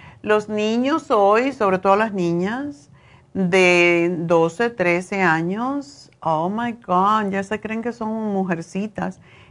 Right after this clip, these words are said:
Y yo tengo una en la familia, así que yo lo sé, que cumple esta semana que viene, cumple trece años. Pero ya, mm,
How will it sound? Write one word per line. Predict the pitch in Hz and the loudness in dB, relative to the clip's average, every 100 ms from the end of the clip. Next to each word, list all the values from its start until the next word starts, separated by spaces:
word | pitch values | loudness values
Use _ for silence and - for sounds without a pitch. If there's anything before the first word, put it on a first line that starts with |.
| - | -8
Y | 180 | -2
yo | 175 | 0
tengo | 190 196 202 | 0 0 2
una | 190 180 | 2 4
en | |
la | 165 | 2
familia, | 156 160 165 190 220 160 | -2 -4 -2 -2 -2 -4
así | 170 | -6
que | 165 160 | -8 -6
yo | 160 | -4
lo | 160 151 | -4 -6
sé, | - 202 196 139 - - - - _ | -8 -4 -4 -6 -14 -20 -20 -20 _
que | - 170 | -8 -4
cumple | 170 170 170 165 160 | -2 0 0 0 0
esta | 160 156 | 0 -4
semana | 156 151 156 147 | -2 -2 -2 -2
que | 151 | -4
viene, | 160 196 160 | -2 0 -2
cumple | 151 143 143 147 143 - | -2 -6 -4 -4 -6 -6
trece | 151 147 147 143 | -2 0 -2 -2
años. | 170 196 139 165 - - - - _ | -2 -2 -6 -12 -20 -20 -20 -20 _
Pero | 165 160 | -2 0
ya, | 151 147 143 160 254 233 156 160 _ - | 0 2 2 2 0 -4 -8 -14 _ -12
mm, | 147 | -10